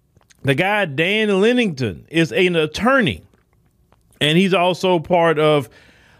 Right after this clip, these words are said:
uh, the right wing. As you can see here, it says, "scotus,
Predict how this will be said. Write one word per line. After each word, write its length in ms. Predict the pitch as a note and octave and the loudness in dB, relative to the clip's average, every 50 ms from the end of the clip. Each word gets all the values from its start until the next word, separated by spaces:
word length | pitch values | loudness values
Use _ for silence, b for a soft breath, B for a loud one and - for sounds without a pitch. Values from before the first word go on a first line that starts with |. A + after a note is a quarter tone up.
| b - | b -2
uh, 220 | - D3+ C#3+ C#3+ | 0 2 2 2
the 100 | C3+ C3 | 0 0
right 260 | C#3+ E3+ E3+ D#3+ D3 | 2 2 2 0 0
wing. 500 | C#3+ E3 G3+ A3 G#3+ F#3 C3+ G#2+ E2 D#2 - _ _ _ _ _ _ _ _ _ _ _ _ _ _ _ - | 0 0 2 2 2 2 0 -2 -6 -12 -20 _ _ _ _ _ _ _ _ _ _ _ _ _ _ _ -6
As 240 | - D3 C#3 B2+ D#3+ | -4 -4 -4 -4 -4
you 80 | G3 | -4
can 100 | D#3+ E3 | -4 -6
see 240 | - - G3 G3 F#3 | -4 -4 -2 -2 0
here, 280 | F3 G3 A3+ A#3 A3+ G#3+ | 0 0 0 0 0 0
it 40 | |
says, 240 | G#3+ G3+ F#3+ E3+ D3+ | 0 0 0 0 -2
"scotus, 640 | - - - G3 G#3 G#3 G#3+ G3+ G#3+ A3 G#3+ G#3+ - | -4 -2 -2 0 2 2 2 2 2 0 0 -2 -8